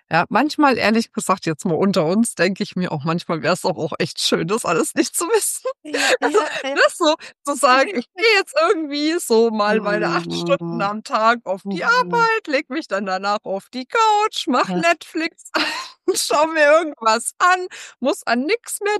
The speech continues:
Speaker 1: denken.
Speaker 3: Ja.
Speaker 1: <laughs> Ja, so.
Speaker 2: Dann kommt der Schatzi und krault mir noch meinen Rücken und dann gehen wir schlafen und dann fängt der nächste Tag
Speaker 1: Ja.
Speaker 2: von Anfang
Speaker 3: Mhm.
Speaker 2: an,
Speaker 1: Ja.
Speaker 2: oder?
Speaker 1: Ne, und irgendwie, ne, also so ein Teil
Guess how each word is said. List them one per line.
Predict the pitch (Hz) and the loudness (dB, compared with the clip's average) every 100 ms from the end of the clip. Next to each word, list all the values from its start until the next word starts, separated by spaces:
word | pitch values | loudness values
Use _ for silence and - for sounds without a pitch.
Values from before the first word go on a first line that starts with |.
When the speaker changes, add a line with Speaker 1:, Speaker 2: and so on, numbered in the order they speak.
| - | 2
Speaker 1:
denken. | 214 233 254 - 254 285 | 2 2 0 -4 -6 -2
Speaker 3:
Ja. | 190 466 | 2 2
Speaker 1:
<laughs> | |
Ja, | - - - - _ - | 0 -14 -16 -18 _ 0
so. | 320 | 0
Speaker 2:
Dann | 226 | 2
kommt | 254 262 | 2 2
der | 240 | 0
Schatzi | 254 - 294 294 - 294 | -2 -2 -4 -4 -4 -2
und | 269 262 | -4 -4
krault | - 226 240 233 | 0 2 2 0
mir | 233 226 | -2 0
noch | 220 214 - | 2 0 -2
meinen | 185 196 233 | -4 -2 0
Rücken | 320 370 - 330 285 | -2 -2 -4 -4 -2
und | 247 247 | -2 0
dann | 240 240 | 0 0
gehen | 240 220 | -2 -2
wir | 214 | -4
schlafen | - 208 247 320 - 254 | -6 0 2 0 -4 -8
und | 240 254 | -2 2
dann | 226 233 | 2 0
fängt | 226 226 | -2 -4
der | 220 208 | -2 -2
nächste | 202 - - 202 | -4 -8 -14 -10
Tag | - 185 | -2 0
Speaker 1:
Ja. | 359 | 0
Speaker 2:
von | - 185 | -4 -4
Anfang | 170 190 196 190 185 | -2 -2 0 -2 -2
Speaker 3:
Mhm. | 180 | -2
Speaker 2:
an, | 175 180 | -2 -2
Speaker 1:
Ja. | 370 - 202 | -6 -6 -2
Speaker 2:
oder? | 220 262 _ _ _ 226 | 0 0 _ _ _ 0
Speaker 1:
Ne, | 285 427 269 | 2 2 2
und | 254 - | 2 2
irgendwie, | 311 339 311 311 320 | 2 2 0 2 2
ne, | 285 311 | 0 0
also | 277 - 254 - | -2 0 0 0
so | 254 | -2
ein | 233 220 | -2 0
Teil | 254 254 | 0 2